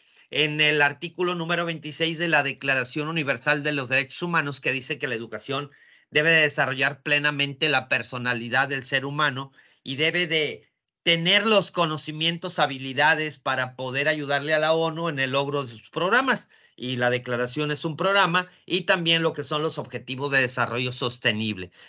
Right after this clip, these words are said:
Nosotros queremos que todos los objetivos, los diecisiete objetivos, se cumplan, así como sus metas, ¿no? Porque yo creo que todos queremos, pues, ponerle fin a la pobreza, que es el objetivo uno.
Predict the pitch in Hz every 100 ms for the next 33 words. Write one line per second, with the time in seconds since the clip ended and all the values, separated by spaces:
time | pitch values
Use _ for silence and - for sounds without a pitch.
0 | - 113 120 147 147 - 127 123 143 170
1 | 165 - 135 - 190 233 233 180 147 117
2 | 123 165 190 165 131 113 107 - 185 180
3 | 170 127 - 160 175 175 _ - _ -
4 | 143 127 175 190 175 185 151 - 165 160
5 | 170 170 170 - 113 117 120 123 123 110
6 | 107 143 165 - - 151 214 247 247 240
7 | 226 190 - 233 226 208 - 175 170 180
8 | 190 180 _ _ _ 139 143 - 147 160
9 | 170 160 - 175 165 131 120 127 156 160
10 | 151 135 151 117 - 95 117 117 135 175
11 | 170 156